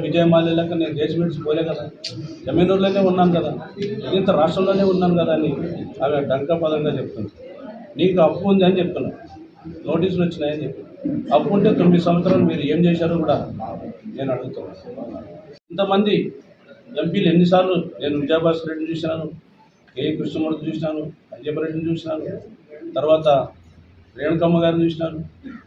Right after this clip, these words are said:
నిన్ను చూసినాను. రేణుకమ్మ గారు అభివృద్ధి ఈరోజు ఛాలెంజ్ చేస్తున్నా. ఆ ఐదేంట్లో ఆమె ఎంపీ ఫండ్స్ ఎన్ని అభివృద్ధి కార్యక్రమాలు చేసినారో నేను ఛాలెంజ్ చేస్తున్నా. నువ్వెన్ని చేసినావో నేను ఛాలెంజ్ చేస్తున్నా. రా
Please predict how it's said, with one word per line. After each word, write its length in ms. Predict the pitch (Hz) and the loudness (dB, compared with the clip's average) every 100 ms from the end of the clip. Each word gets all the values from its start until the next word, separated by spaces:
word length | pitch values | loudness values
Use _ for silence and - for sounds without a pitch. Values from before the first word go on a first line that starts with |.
| _ - - | _ -20 -2
నిన్ను 180 | 175 180 175 | 2 4 4
చూసినాను. 320 | - - - - - - - - - - - - - - - | 2 -4 -14 -20 -20 -20 -20 -20 -20 -18 -16 -16 -18 -18 -4
రేణుకమ్మ 380 | 170 190 196 190 | 2 4 4 4
గారు 140 | 190 185 | 6 6
అభివృద్ధి 360 | 170 170 175 175 165 - - - 151 | 6 4 4 4 2 -2 -12 -14 -2
ఈరోజు 200 | 175 170 | 0 4
ఛాలెంజ్ 280 | 170 180 190 | 6 6 6
చేస్తున్నా. 300 | 170 - - - - - - 143 | 2 0 -4 -6 -10 -14 -6 0
ఆ 40 | 156 147 | 4 4
ఐదేంట్లో 360 | 160 175 175 175 | 4 4 6 6
ఆమె 160 | 160 143 135 - 135 | 4 2 -2 -6 -6
ఎంపీ 160 | 151 170 | -4 -2
ఫండ్స్ 240 | 165 160 151 131 - _ - _ 127 | -2 -4 -8 -12 -14 _ -20 _ -8
ఎన్ని 160 | 156 175 | 2 4
అభివృద్ధి 260 | 170 170 170 165 | 4 4 2 4
కార్యక్రమాలు 460 | 160 165 160 156 156 | 2 0 -4 -4 -4
చేసినారో 360 | 151 151 151 175 127 127 - - | -4 -4 -2 -4 -6 -10 -16 -14
నేను 160 | 147 151 | -10 -4
ఛాలెంజ్ 260 | 143 147 151 | 0 0 -2
చేస్తున్నా. 320 | 135 - - - - - 113 - 110 | -6 -6 -10 -10 -14 -10 -6 -6 2
నువ్వెన్ని 340 | 117 - 208 208 | 4 6 6 4
చేసినావో 400 | 196 175 175 175 196 - - - - _ - | 4 2 2 2 0 -8 -18 -20 -20 _ -18
నేను 160 | 143 143 135 | -12 -8 -2
ఛాలెంజ్ 260 | 139 139 127 | -2 -2 -4
చేస్తున్నా. 280 | - - - _ - | -6 -14 -20 _ -2
రా 100 | 143 | 2